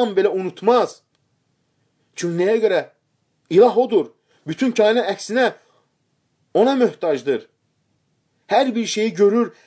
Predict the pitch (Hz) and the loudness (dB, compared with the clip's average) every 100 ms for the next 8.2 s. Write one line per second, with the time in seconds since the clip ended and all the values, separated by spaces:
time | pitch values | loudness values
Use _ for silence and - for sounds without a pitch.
0 | - 285 - 214 214 226 202 202 220 185 | -2 0 0 -4 -2 0 0 -2 -4 -4
1 | 190 180 220 196 185 233 226 160 - _ | -6 -2 0 0 2 0 0 -4 -12 _
2 | _ _ _ _ _ _ _ - 135 139 | _ _ _ _ _ _ _ -6 -4 -2
3 | 143 131 156 120 123 - _ _ - 226 | -4 -8 -10 -4 -4 -4 _ _ -6 -2
4 | 196 - 151 147 147 151 170 139 120 - | -2 -2 -4 -2 -4 -4 -2 0 0 -2
5 | _ - 147 160 139 147 151 151 170 175 | _ -4 -2 -2 -6 -4 -4 -4 -2 -2
6 | 113 _ _ _ _ _ _ 139 175 196 | -2 _ _ _ _ _ _ -4 -2 -4
7 | 175 175 196 196 - 165 175 220 240 180 | -4 -2 -2 -2 -6 -6 -2 -2 -2 -4
8 | - | -2